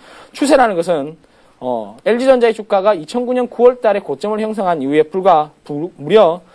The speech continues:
거의 뭐 이 년인, 이 년이 가까운 시간 동안 계속해서 하락만 해왔던, 즉 일 년이 넘는 시간 동안 하락만 해왔던 그런 움직임이 나타났었는데 최근에 일 년 동안의 하락 기조를 완전히 마무리한 이후에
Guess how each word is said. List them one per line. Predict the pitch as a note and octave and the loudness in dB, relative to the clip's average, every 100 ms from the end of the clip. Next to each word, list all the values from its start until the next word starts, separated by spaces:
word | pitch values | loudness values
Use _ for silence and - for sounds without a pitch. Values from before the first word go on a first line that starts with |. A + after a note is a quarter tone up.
| _ _ - | _ _ -14
거의 | - F3+ | -2 0
뭐 | G#3+ | 0
이 | D#3 D3 | -4 -4
년인, | F#3 B3 B3 F3+ - | -2 0 -2 -6 -12
이 | D#3 | -2
년이 | A3+ C4 | 0 0
가까운 | A3 - G#3 | -4 -4 -2
시간 | G3 G3+ F#3 F3+ | -2 -6 -8 -8
동안 | D3+ D#3 | -10 -10
계속해서 | - - F3+ G3 | -10 -8 -8 -6
하락만 | F#3+ G3+ A3+ A#3 E3+ | -4 -2 0 -2 -2
해왔던, | D3 C3+ - B2+ F#2+ _ _ | -8 -8 -8 -14 -16 _ _
즉 | - D3+ - | -12 -12 -8
일 | G#3 C4 | -2 2
년이 | C4 G#3+ | 2 2
넘는 | D#3+ F#3+ | -6 -10
시간 | G3 G3+ F3 | -8 -8 -6
동안 | E3 D#3+ | -6 -4
하락만 | F#3 G#3+ A3+ F#3+ | -6 -4 -6 -6
해왔던 | C#3+ - D3+ | -8 -8 -10
그런 | F#3 D#3 | -8 -10
움직임이 | C3+ D3+ C3+ | -10 -10 -10
나타났었는데 | C#3 C#3 C3 C3+ A2+ A2 C3+ _ - - E3+ | -12 -14 -12 -12 -12 -14 -14 _ -20 -16 -14
최근에 | - G3 A3+ A3+ | -6 -2 0 0
일 | B3 | 0
년 | B3 | 0
동안의 | A#3 G3+ G#3 | 0 -2 -4
하락 | F#3+ F#3 G3+ | -2 -2 -2
기조를 | F3+ F#3 | -6 -4
완전히 | F3 C3 E3 E3+ | -2 -4 -6 -6
마무리한 | B2 A#2+ F3 E3+ F3+ E3+ | -6 -6 -6 -6 -6 -6
이후에 | A#2 C3 C3+ | -8 -6 -6